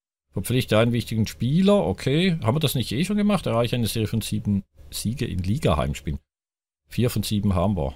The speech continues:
Okay, Altersschnitt sechsundzwanzig. Auf achtundzwanzig erhöhen.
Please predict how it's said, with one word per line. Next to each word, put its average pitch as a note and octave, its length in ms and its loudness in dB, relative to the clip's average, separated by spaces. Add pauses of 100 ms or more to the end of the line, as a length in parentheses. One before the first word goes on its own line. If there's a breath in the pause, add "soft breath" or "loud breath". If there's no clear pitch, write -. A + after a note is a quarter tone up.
(120)
Okay, - 400 -4
Altersschnitt - 560 -4
sechsundzwanzig. C#3 1080 -4 (720)
Auf D#2+ 140 -6
achtundzwanzig E2+ 760 -2
erhöhen. E2+ 500 -2